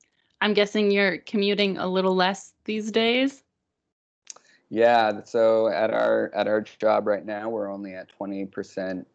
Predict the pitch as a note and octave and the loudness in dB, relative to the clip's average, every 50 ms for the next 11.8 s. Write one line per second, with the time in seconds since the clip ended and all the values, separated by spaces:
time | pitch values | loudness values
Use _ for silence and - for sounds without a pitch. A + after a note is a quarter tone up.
0 | - - - E2 F2 F2+ F2+ F2 - - - - F#2 F2+ F#2 F#2+ F#2+ - - G#2 | -20 -14 -8 -8 -6 -4 -4 -6 -6 -8 -10 -2 0 0 0 0 -2 -4 -4 -4
1 | G2+ A2 A#2 B2 B2 - - - F#2+ F2+ F#2 F#2 F2+ F2+ F#2+ - _ _ _ - | -4 -2 -4 -6 -8 -12 -4 -2 0 0 2 0 -2 -2 -4 -8 _ _ _ -20
2 | _ _ - - A2 A#2+ B2 B2 - - A#2 A2+ A2 G#2+ G2+ G2+ - A2 G#2 - | _ _ -4 2 4 4 4 2 2 4 4 4 4 2 -2 -4 -4 -4 -4 -2
3 | G#2+ G2+ F#2+ F2 D2 F#2 F#2 F#2+ F#2 - D2+ D2 D#2 F2 F2 E2+ - - - E2 | 0 0 2 0 2 2 2 0 0 0 -4 -6 -2 0 -2 -2 -2 -2 -4 -4
4 | F2 F2+ - - - - - E2+ F2+ F2+ F2 E2+ E2+ F2 E2+ - - F#2 F2+ F2+ | -4 -4 -6 -10 -20 -18 -16 -12 -12 -12 -12 -10 -8 -8 -8 -4 -4 -4 -4 -4
5 | D#2+ - F2 E2+ E2 F2 E2+ E2 F2 F2 F2 F2+ F2+ F#2 F2 E2+ F2 E2+ - F2 | -6 -6 -6 -6 -4 -4 -4 -4 0 0 2 2 2 2 2 0 -2 -4 -2 -2
6 | E2+ E2 D#2+ E2 D#2+ - F2+ E2+ - - E2 E2 - - F2 E2+ - F2 F2 F2+ | 0 0 0 0 0 0 0 0 0 -4 -10 -10 -8 -8 -8 -8 -6 -6 -4 -4
7 | F2+ E2+ E2+ F2 - _ - E2+ - - - D#2+ D#2 D2+ - - F2 E2 D#2 D#2+ | -2 -4 -4 -6 -10 _ -6 -6 -6 -4 -2 -4 -4 -4 -4 -6 -4 -4 -2 -4
8 | E2+ E2 - - F#2 F2+ F2+ F#2 F#2+ F2+ F2 F2 F2 F2 E2+ - E2+ F2 - F2 | -6 -8 -4 0 2 4 4 4 2 0 -2 -2 0 -2 -2 -4 -6 -10 -6 -6
9 | F2 E2+ E2+ - - - F2 D#2 E2+ - - - - - _ _ - - - _ | -6 -6 -6 -10 -6 -6 -6 -6 -6 -8 -12 -14 -20 -20 _ _ -20 -20 -20 _
10 | _ - - B2 C3+ C3+ A#2+ G2+ F#2+ F2 F2+ F#2+ F2+ F2 E2 E2+ - - F2 E2+ | _ 2 4 4 4 4 2 0 0 0 -2 -2 -4 -4 -4 -8 -10 -10 -10 -10
11 | E2+ - - F2 E2+ E2 D#2+ - - _ - - - - - | -10 -14 -16 -14 -12 -12 -12 -12 -14 _ -16 -20 -20 -18 -20